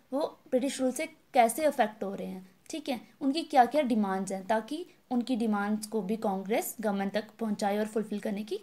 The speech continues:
कोशिश करे। In and all, they expressed demands and made government aware of the feeling of Indians। In and all, overall कहा जाए तो जो कांग्रेस लीडर्स हैं वो चाहते थे कि जो ब्रिटिश गवर्नमेंट है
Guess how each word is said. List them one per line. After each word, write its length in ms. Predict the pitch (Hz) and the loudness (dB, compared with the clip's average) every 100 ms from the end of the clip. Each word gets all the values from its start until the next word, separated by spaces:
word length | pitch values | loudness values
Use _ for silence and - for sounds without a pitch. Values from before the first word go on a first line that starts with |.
| - | -8
कोशिश 340 | 202 196 208 - | -8 -6 -8 -8
करे। 260 | 185 202 - _ _ _ _ _ _ _ _ _ _ _ _ _ _ _ _ _ _ - | -12 -12 -18 _ _ _ _ _ _ _ _ _ _ _ _ _ _ _ _ _ _ -6
In 100 | 285 | 0
and 160 | 320 294 | 0 2
all, 200 | 202 214 240 - _ - | 0 0 -6 -14 _ -6
they 140 | 269 - | -2 0
expressed 580 | 233 - 233 214 226 - _ 226 | -2 -4 -4 -2 -4 -10 _ -4
demands 540 | 220 202 190 214 226 | 0 0 0 0 -2
and 260 | - 247 247 | 0 2 2
made 240 | 226 220 214 | 0 -2 0
government 480 | 196 185 185 208 - | 0 2 0 -2 -2
aware 320 | 208 269 277 | 4 4 4
of 160 | 185 185 | 0 0
the 120 | 220 | -2
feeling 340 | 220 208 214 | -2 -2 0
of 140 | 233 294 - 226 | -2 -4 -8 -4
Indians। 440 | 208 196 190 185 - - _ _ _ _ _ _ _ _ _ _ | -4 -4 -6 -8 -10 -14 _ _ _ _ _ _ _ _ _ _
In 120 | 294 | 2
and 160 | 330 302 | 2 2
all, 200 | 208 208 226 | 0 0 2
overall 380 | 240 262 311 320 | 2 2 2 2
कहा 220 | 277 233 | 2 0
जाए 320 | 190 214 226 - _ _ _ _ _ _ | 0 -2 -4 -8 _ _ _ _ _ _
तो 80 | 285 | -4
जो 140 | 254 | -4
कांग्रेस 460 | 285 233 214 233 233 | 0 2 2 2 0
लीडर्स 300 | 226 220 214 | 0 0 0
हैं 240 | 220 262 240 | -4 -6 0
वो 100 | 262 | 2
चाहते 440 | 269 226 226 233 226 | 2 0 0 -2 -2
थे 120 | 226 | -6
कि 300 | - _ 254 | -8 _ -2
जो 120 | 269 | 0
ब्रिटिश 360 | 202 208 233 233 | 2 0 -2 2
गवर्नमेंट 400 | 240 226 226 214 | 2 4 0 -2
है 180 | 208 | -6